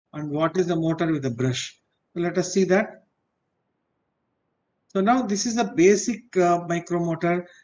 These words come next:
that you will be given when you go to a, do a temporal bone dissection workshop. So this is called as the control unit, where it has got two switches, that is one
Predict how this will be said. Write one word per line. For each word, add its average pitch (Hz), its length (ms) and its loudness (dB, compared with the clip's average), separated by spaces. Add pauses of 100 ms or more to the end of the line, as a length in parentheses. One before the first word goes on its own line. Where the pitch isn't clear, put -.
(140)
that 170 240 2
you 170 140 6
will 175 140 8
be 175 120 6
given 175 420 4
when 160 160 -4
you 160 320 -8 (400)
go 165 160 4
to 175 140 2
a, 156 360 2
do 151 380 -4
a 135 40 -12
temporal 147 320 -6
bone 147 180 -6
dissection 139 640 -8 (340)
workshop. 135 520 -2
So 165 120 -4
this 165 180 -4
is 180 260 -4
called 170 220 2
as 151 140 -4
the 196 180 -2 (260)
control 165 460 4
unit, 170 300 4 (400)
where 185 180 6
it 190 160 2
has 165 220 0
got 170 340 2
two 202 100 2
switches, 170 440 -2
that 156 80 -2
is 156 180 -4
one 180 320 -2